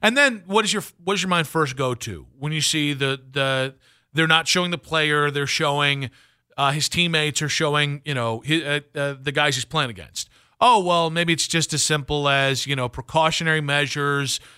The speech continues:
Spi-, we're, we've been so accustomed to these things being, um, spinal issues that I, I think I saw the tweet first that, uh, Damar Hamlin was being, uh, given C P R on the field.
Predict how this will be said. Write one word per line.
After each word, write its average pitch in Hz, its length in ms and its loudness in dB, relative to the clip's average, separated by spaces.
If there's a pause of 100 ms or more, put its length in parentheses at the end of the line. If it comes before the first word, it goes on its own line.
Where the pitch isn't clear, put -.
(140)
Spi-, 160 480 0
we're, 185 180 2
we've 202 160 0
been 196 160 0
so 202 580 2
accustomed 165 680 0
to 143 200 0
these 147 260 -2
things 156 300 -2
being, 139 460 -4 (500)
um, 120 640 0 (760)
spinal 220 500 2
issues 104 520 -2
that 170 260 2
I, 180 180 4
I 160 80 0
think - 180 -2
I 254 80 4
saw 208 340 2
the 208 100 -2
tweet 170 280 -4
first 131 560 -2 (360)
that, 160 320 2 (100)
uh, 156 220 4
Damar 165 260 0
Hamlin 165 320 2
was 143 140 -6
being, 147 540 -2 (460)
uh, 143 100 0
given 160 260 -2
C 196 220 0
P 160 200 -4
R 160 160 4
on 143 80 -2
the 120 80 -10
field. 131 640 -4